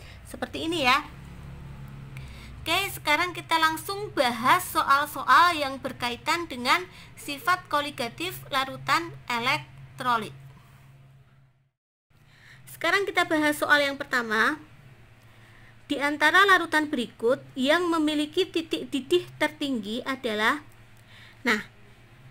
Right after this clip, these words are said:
yang harus kalian tahu, nanti akan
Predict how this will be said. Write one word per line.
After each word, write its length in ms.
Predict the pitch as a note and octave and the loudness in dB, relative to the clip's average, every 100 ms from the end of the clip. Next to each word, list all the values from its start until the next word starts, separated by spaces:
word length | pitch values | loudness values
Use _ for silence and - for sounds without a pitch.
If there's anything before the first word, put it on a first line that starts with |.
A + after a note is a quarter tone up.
| - - - - - - - - - - - | -20 -20 -20 -20 -20 -20 -20 -20 -20 -20 -4
yang 160 | D4+ D#4+ | 0 2
harus 320 | D#4+ E4 E4 | 2 0 0
kalian 320 | E4+ E4 D#4+ | 2 2 2
tahu, 480 | D4+ B3 A#3+ D#4+ F#4 - - - - | 4 4 4 2 -2 -8 -20 -20 -6
nanti 480 | D4+ D4 C4+ D4 F4 | 2 2 2 0 0
akan 480 | - D#4 E4 D#4+ | 2 2 4 0